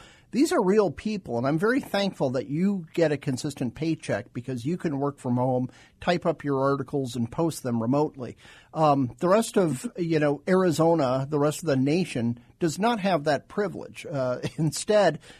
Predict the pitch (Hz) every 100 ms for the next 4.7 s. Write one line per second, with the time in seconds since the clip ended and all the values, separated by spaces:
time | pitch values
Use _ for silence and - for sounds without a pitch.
0 | - - 214 208 165 - 202 208 202 180
1 | 156 151 147 143 135 127 135 139 131 -
2 | 202 202 196 147 127 127 127 143 - 143
3 | 123 170 165 165 151 139 135 127 156 -
4 | 143 139 147 135 135 127 123